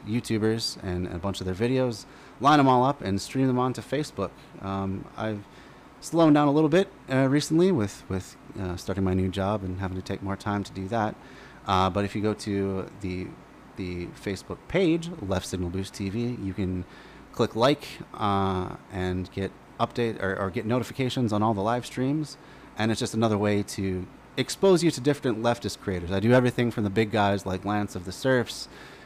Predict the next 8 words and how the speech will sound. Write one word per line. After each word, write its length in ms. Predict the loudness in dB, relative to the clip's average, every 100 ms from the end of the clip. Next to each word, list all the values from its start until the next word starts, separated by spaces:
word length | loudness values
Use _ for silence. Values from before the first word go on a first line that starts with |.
| -12 -4
and, 300 | 0 0 -2
uh, 140 | -4
Thought 260 | 0 0 2
Slime, 720 | 0 4 4 4 2 -2 -8
uh, 220 | -8 -6 -4
even 160 | -4
sometimes 400 | -6 -6 -4 -4
Vosh, 440 | 2 2 2 -2